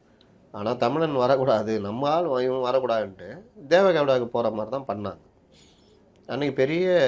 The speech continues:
அதிருப்தி அவர்கள்லாம். அதனால இவர்கள் அந்த விஷயம்லாம் அப்படிலாம் பார்க்க மாட்டாங்க. அதே மாதிரி இவர்கள் வந்தால் என்ன செய்வார்? இப்போ கே பி ராதாகிருஷ்ணன், இவரு சி-,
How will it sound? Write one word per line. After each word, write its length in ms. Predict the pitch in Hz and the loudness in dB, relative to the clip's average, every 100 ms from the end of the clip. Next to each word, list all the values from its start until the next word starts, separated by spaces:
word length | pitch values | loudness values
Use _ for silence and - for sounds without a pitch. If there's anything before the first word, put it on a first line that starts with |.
| 110 101 | 2 0
அதிருப்தி 400 | 107 131 - 92 | -2 -4 -6 -6
அவர்கள்லாம். 480 | 92 92 95 101 - _ _ _ _ _ _ _ | -6 -8 -12 -14 -16 _ _ _ _ _ _ _
அதனால 360 | - 92 135 160 | -18 -8 -2 2
இவர்கள் 260 | 135 131 123 | 2 2 2
அந்த 380 | 110 143 185 | 0 0 0
விஷயம்லாம் 560 | 175 165 139 160 160 143 | 2 0 -2 -4 -2 -4
அப்படிலாம் 300 | 123 135 135 | -4 -4 -2
பார்க்க 300 | 123 120 107 | -4 -4 -8
மாட்டாங்க. 240 | 85 - _ _ _ _ _ _ _ _ | -14 -20 _ _ _ _ _ _ _ _
அதே 180 | 123 127 | 0 2
மாதிரி 200 | 135 135 | 4 4
இவர்கள் 320 | 131 123 120 | 4 2 2
வந்தால் 260 | 123 131 127 | 2 2 2
என்ன 180 | 120 117 | 0 -2
செய்வார்? 340 | 117 107 104 | -4 -4 -4
இப்போ 260 | 110 123 120 | -2 -4 -2
கே 240 | 151 190 | 2 4
பி 120 | 196 | 4
ராதாகிருஷ்ணன், 920 | 160 147 151 135 - 127 120 117 110 | 4 4 2 -2 -6 -8 -6 -8 -8
இவரு 340 | 110 117 135 117 98 92 92 92 | -6 -2 2 2 2 -4 -8 -14
சி-, 420 | - 107 101 | -10 -6 -6